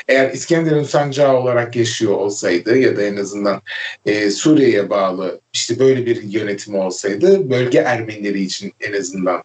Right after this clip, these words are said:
söyleyeceğim, e, bunlar başlarına gelmeyecekti. Bunların başlarına gelmeyeceği açık. E, o nedenle o işte katılma sürecinde kaçma nedenlerin ağırlıklı olarak ben bunu oldu gördüm. Zaten, e, iki raporda da bu var.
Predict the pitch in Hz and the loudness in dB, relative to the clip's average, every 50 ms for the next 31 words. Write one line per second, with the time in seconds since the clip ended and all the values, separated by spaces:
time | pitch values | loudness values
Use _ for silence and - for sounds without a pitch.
0 | _ - - - - 113 101 92 95 92 87 - 117 143 180 202 - - - - | _ -16 -12 -4 0 0 0 2 0 -2 0 2 2 4 4 2 -2 -6 -12 -12
1 | - - - - - - - 131 127 131 131 131 127 127 123 123 123 123 120 120 | -10 -8 -8 -8 -8 -4 -2 0 2 4 4 4 4 2 0 0 2 0 0 0
2 | 131 156 175 175 170 160 139 110 110 95 - - 110 - 147 185 269 277 285 269 | 2 4 6 6 6 6 4 2 0 -2 -4 -6 -10 -4 -4 -2 2 4 4 4
3 | 247 196 160 123 113 101 98 - - _ - - _ _ _ _ _ _ _ _ | 4 0 -2 -4 -4 -6 -8 -10 -10 _ -20 -20 _ _ _ _ _ _ _ _
4 | _ _ _ _ - 131 127 123 120 117 117 117 107 113 117 117 - 131 120 113 | _ _ _ _ -8 -4 -2 0 2 2 2 2 2 0 0 0 0 0 0 0
5 | 113 110 117 117 104 101 95 90 92 95 - 156 170 170 143 117 - - - - | 2 2 2 2 0 0 -4 -8 -8 -4 0 2 4 4 4 2 -2 -6 -12 -14
6 | _ - - - - - - - - - - - 135 135 135 139 139 135 139 135 | _ -16 -12 -12 -10 -10 -10 -10 -10 -10 -4 2 6 6 8 8 6 6 6 6
7 | 135 135 135 135 135 135 135 - 180 196 208 214 202 202 196 202 226 220 202 196 | 6 6 4 4 2 -2 -4 -2 0 2 4 4 4 4 4 2 2 4 6 6
8 | 202 196 185 180 - - - 185 175 175 - 190 180 175 175 175 190 196 190 - | 6 6 4 0 -6 -4 0 0 0 2 0 -6 -4 -4 -4 0 0 -2 -2 -2
9 | - 185 170 170 165 151 147 156 160 160 180 185 180 - - 160 156 156 - - | -4 2 2 2 2 2 -2 -6 -2 0 0 0 0 0 -4 -6 -6 -4 -6 -4
10 | - 165 180 190 180 160 135 135 131 127 123 123 123 123 151 165 170 - 123 123 | 0 2 2 4 4 2 2 0 0 -2 -2 -2 -2 -2 0 0 0 0 2 2
11 | 127 127 127 135 123 - - 139 127 127 131 147 147 143 131 120 117 117 117 117 | 2 2 2 0 -2 0 0 2 2 4 2 0 0 0 0 0 0 0 0 0
12 | 113 117 117 113 - - 104 104 101 101 101 - - 101 _ _ _ _ - - | 0 2 0 0 -2 -4 -2 0 0 0 0 -2 -12 -20 _ _ _ _ -4 -2
13 | 98 95 92 - - 147 160 160 - 123 - - 131 123 120 117 113 104 104 104 | 0 0 2 2 2 2 2 2 2 0 0 0 0 0 0 -2 -4 -6 -8 -8
14 | 104 101 - - 131 123 117 - 127 127 120 120 135 120 113 92 95 98 110 143 | -8 -6 0 0 2 2 2 0 0 -2 0 0 0 -2 -2 -4 -4 0 0 0
15 | 180 185 | 0 0